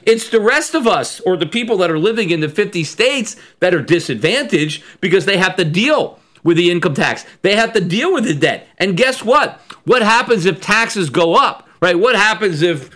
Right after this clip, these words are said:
President Trump is a one-termer? And what happens if, you know, we get a Bernie Sanders, and let's say he jacks the top interest, you know, income tax rate up to seventy percent?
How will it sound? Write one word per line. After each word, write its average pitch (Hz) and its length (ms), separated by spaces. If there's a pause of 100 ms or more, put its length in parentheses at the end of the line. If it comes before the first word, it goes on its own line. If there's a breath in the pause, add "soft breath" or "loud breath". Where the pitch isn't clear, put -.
(140 soft breath)
President 196 440
Trump 202 320
is 151 120
a 151 80
one-termer? 170 1040 (380 loud breath)
And 175 220
what 233 160
happens 196 480
if, 165 300
you 214 60
know, 143 120
we 156 140
get 180 120
a 151 60
Bernie 165 320
Sanders, 175 720 (200 loud breath)
and 208 100
let's 247 180
say 247 140
he 240 140
jacks 214 380
the 214 100
top 226 340
interest, 220 400 (160 soft breath)
you 202 80
know, 180 140
income 220 300
tax 170 300
rate 185 180
up 202 120
to 196 100
seventy 214 460
percent? 214 480